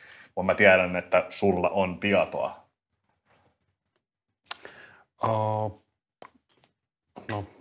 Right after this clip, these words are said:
Speaker 2: no Jyväskylästä varmaan toi R kuusi kolmekymppisen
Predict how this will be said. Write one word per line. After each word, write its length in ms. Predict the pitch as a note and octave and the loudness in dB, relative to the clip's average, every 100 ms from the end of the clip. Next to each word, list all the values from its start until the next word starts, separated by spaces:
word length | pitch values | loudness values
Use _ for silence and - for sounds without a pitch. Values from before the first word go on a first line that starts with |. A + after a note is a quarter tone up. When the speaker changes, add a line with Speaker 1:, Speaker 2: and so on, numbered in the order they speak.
| A2+ | -12
Speaker 2:
no 80 | G#2+ | -4
Jyväskylästä 680 | A#2 A#2+ G#2 - F#2+ - F#2+ G#2 - _ _ - | 2 4 4 2 -2 -2 -6 -8 -18 _ _ -10
varmaan 360 | G2+ F#2+ F#2 F#2 | -6 -6 -6 -4
toi 300 | G2 F#2+ F#2 - _ _ - G2 | -2 -2 -4 -14 _ _ -8 -4
R 100 | F2+ | -4
kuusi 400 | F2 F#2+ F#2 - _ _ _ _ - | -6 -8 -8 -12 _ _ _ _ -8
kolmekymppisen 1200 | F#2+ F#2 F2 F2 _ F#2 F2 - G2+ G2+ G2+ | -6 -4 -8 -12 _ -12 -12 -14 -16 -16 -18